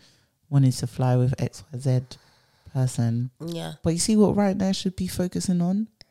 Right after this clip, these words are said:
Speaker 1: While they're here having us on these, like, planes that are buses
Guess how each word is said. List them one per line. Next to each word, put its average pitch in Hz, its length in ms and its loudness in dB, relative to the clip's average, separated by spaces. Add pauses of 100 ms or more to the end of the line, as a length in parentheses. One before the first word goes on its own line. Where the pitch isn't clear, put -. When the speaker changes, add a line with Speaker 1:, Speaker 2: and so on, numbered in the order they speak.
(360)
Speaker 1:
While 196 160 8
they're 196 180 4
here 175 580 4 (200)
having 165 300 2
us 160 240 2
on 165 140 4
these, 151 380 -4 (180)
like, 156 400 -2 (600)
planes 156 560 0
that - 120 0
are 143 100 4
buses - 960 -6